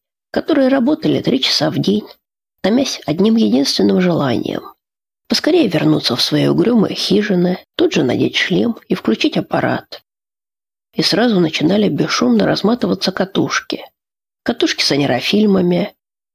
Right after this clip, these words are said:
миллионы чудесных сновидений о любви, мощи, славе.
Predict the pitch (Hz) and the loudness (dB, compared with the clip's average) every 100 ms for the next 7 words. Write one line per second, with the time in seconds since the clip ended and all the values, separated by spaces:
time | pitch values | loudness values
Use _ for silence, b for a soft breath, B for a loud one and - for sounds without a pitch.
0 | - 190 294 302 269 233 262 247 226 - | -2 2 4 4 4 0 0 0 -2 -2
1 | - 214 196 - 190 117 - - - - | 0 0 0 0 0 0 -2 -10 -8 -2
2 | 139 - 180 165 208 - - 147 196 - | -2 -2 0 2 2 -2 -2 0 0 -2
3 | - - - 143 147 170 190 - | -4 -4 -4 -2 0 -2 -4 -8